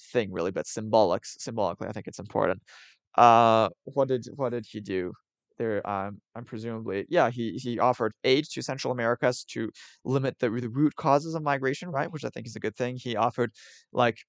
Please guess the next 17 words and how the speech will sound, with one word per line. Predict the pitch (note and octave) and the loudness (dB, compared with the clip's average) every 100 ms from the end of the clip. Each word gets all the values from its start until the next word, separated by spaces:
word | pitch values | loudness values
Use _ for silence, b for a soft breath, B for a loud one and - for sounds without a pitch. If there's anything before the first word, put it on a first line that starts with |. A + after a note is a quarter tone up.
| _ _ _ _ _ _ - | _ _ _ _ _ _ -2
a | |
way | C3 C3 C3 | 2 4 4
to, | - B2 A#2 A#2 - - | 2 2 4 0 -2 -8
to, | - - | -8 -2
a | B2+ | -2
pathway | - C#3+ B2+ - - C3 | 0 6 6 4 -2 -4
for | - | -4
citizenship | - D3 C#3+ D3 C#3+ C3+ | -2 -2 -2 -6 -6 -8
for | - B2+ A#2 | -4 -2 0
illegal | A#2 B2 A#2+ | -2 -2 -2
people | A#2 A2 A#2 | -4 -8 -8
in | G#2+ | -6
the | |
United | G2 G2+ | -6 -6
States. | - F#2+ F#2 - b b b | -4 -4 -4 -10 b b b
He, | - A#2 A#2 A#2 | -4 0 0 0
um, | F#2 A2+ G#2+ G#2 | 0 0 0 -6